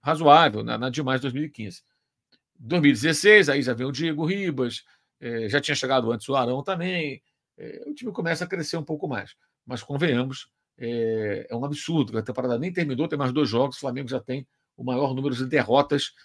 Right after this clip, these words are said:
de dois mil e quinze pra cá. É muita coisa, é muita coisa, é bem vergonhoso, tá? É, e o Flamengo,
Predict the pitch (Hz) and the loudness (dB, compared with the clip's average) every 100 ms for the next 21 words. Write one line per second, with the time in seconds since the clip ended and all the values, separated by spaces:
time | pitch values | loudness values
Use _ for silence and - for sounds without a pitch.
0 | _ _ - 139 139 120 127 123 120 107 | _ _ -8 0 2 2 0 -4 -6 -6
1 | 104 113 - - 151 147 180 180 143 - | -4 -4 -6 -2 2 4 4 2 0 2
2 | 139 139 147 151 _ _ _ - 123 120 | 2 2 0 -6 _ _ _ -8 -4 -2
3 | 160 117 - 127 120 - 117 95 151 175 | -2 -4 -2 -4 -2 -4 -6 0 2 4
4 | 160 131 110 107 120 113 135 _ _ _ | 2 0 0 -2 -2 -6 -10 _ _ _
5 | 120 139 - _ _ _ _ _ 135 120 | -4 -4 -8 _ _ _ _ _ -6 -4
6 | 117 113 113 110 110 107 117 - 117 123 | -2 -2 -4 -4 -6 -8 -10 -8 -2 -2
7 | - 131 107 113 117 | 0 0 0 -2 -4